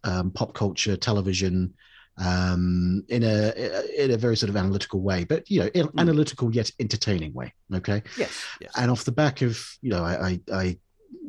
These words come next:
Speaker 1: know these guys well now, very well, and one of them, um, is a, is a, is a, is a Doctor Who enthusiast,
Speaker 2: Mm-hmm.
Speaker 1: um, but very much,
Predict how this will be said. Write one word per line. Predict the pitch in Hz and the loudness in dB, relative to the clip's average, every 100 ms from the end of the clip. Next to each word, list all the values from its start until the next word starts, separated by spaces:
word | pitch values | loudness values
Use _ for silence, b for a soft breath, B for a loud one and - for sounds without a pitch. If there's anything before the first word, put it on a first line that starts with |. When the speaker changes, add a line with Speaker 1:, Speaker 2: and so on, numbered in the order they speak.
| 190 82 | -12 -6
Speaker 1:
know | 101 92 | -2 -2
these | 92 - | -2 -2
guys | 98 92 | 0 0
well | 95 120 | 2 2
now, | 110 90 | 2 0
very | 101 110 | 2 2
well, | 101 90 - | 2 0 0
and | 101 101 101 | 0 2 2
one | 139 | 2
of | 139 | 2
them, | 110 104 101 107 _ - - - | 2 2 2 0 _ -20 -12 -4
um, | 95 92 95 | -2 0 0
is | 110 98 | -2 -2
a, | 90 87 - - | 0 -2 -4 -6
is | 101 90 | -4 -4
a, | 87 _ | -6 _
is | 104 87 | -8 -8
a, | - _ _ 208 190 110 - | -10 _ _ -12 -10 -10 -8
is | 95 | -4
a | 92 90 _ - 151 143 | -4 -6 _ -20 -14 -4
Doctor | 90 - | -4 -2
Who | 87 90 | -2 0
enthusiast, | 80 95 90 82 113 - - B B B B B B - | 0 -2 0 0 0 -2 -6 B B B B B B -12
Speaker 2:
Mm-hmm. | 90 90 92 | -10 -6 0
Speaker 1:
um, | 95 98 95 101 | 2 2 0 0
but | - 107 95 | 0 0 2
very | 131 139 139 | 4 6 6
much, | 123 104 - - - | 4 2 0 0 -2